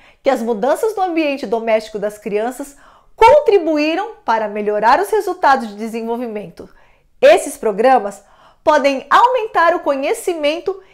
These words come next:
e compreensão dos pais sobre o desenvolvimento infantil. Em sete estudos, os programas aumentaram significativamente o conhecimento dos pais sobre o desenvolvimento infantil.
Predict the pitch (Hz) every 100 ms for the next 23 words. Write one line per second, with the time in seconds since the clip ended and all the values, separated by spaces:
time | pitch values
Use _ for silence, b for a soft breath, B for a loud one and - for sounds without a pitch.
0 | B 359 370 427 480 415 370 339 - 480
1 | 466 453 - 294 320 403 - b b _
2 | - 415 392 349 339 339 320 320 302 302
3 | 302 294 311 311 - 202 - _ _ _
4 | _ - 220 - 370 320 - 233 - 285
5 | 262 208 - b b b 285 285 247 226
6 | 269 262 262 269 262 262 262 220 214 B
7 | B B - - 480 571 523 - 349 339
8 | 285 254 240 247 302 - - 349 392 381
9 | 415 370 330 359 480 453 311 - 311 311
10 | 370 - b b b - 480 440 392 339
11 | 339 320 302 294 285 262 262 254 226 -
12 | 190